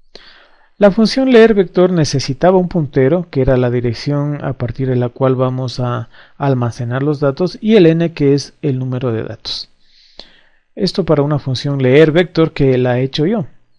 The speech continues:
Entonces aquí simplemente para n elementos nosotros imprimimos entre corchetes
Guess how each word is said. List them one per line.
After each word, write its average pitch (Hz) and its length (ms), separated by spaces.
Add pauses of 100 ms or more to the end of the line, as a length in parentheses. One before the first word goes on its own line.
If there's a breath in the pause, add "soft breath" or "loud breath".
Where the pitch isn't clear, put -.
(880 loud breath)
Entonces 170 480
aquí 175 240
simplemente 170 720 (280 loud breath)
para 131 380
n 175 280
elementos 175 680
nosotros 135 520
imprimimos 131 760 (680)
entre 131 240
corchetes 120 840